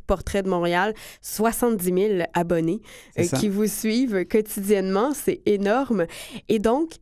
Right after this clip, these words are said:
Speaker 1: ces jours-ci, on lance un livre.
Speaker 2: Exactement. Donc, ça fait trois ans qu'on collecte des histoires, qu'on photographie les Montréalais. Euh,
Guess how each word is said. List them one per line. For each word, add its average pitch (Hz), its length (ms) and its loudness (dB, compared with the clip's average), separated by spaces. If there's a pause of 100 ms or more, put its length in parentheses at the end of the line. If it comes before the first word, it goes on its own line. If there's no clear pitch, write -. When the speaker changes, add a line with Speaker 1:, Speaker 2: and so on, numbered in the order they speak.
Speaker 1:
ces 262 200 -2
jours-ci, 233 540 -4
on 185 140 2
lance 185 440 0
un 196 120 2
livre. 165 420 -6 (160)
Speaker 2:
Exactement. 131 500 2
Donc, 120 160 -2
ça 123 80 0
fait - 120 0
trois 147 320 4
ans 160 120 4
qu'on 113 480 2
collecte 123 340 0
des 113 220 0
histoires, 117 400 0
qu'on 117 120 -4
photographie 113 580 -2
les 117 80 0
Montréalais. 110 500 0 (540)
Euh, 110 340 2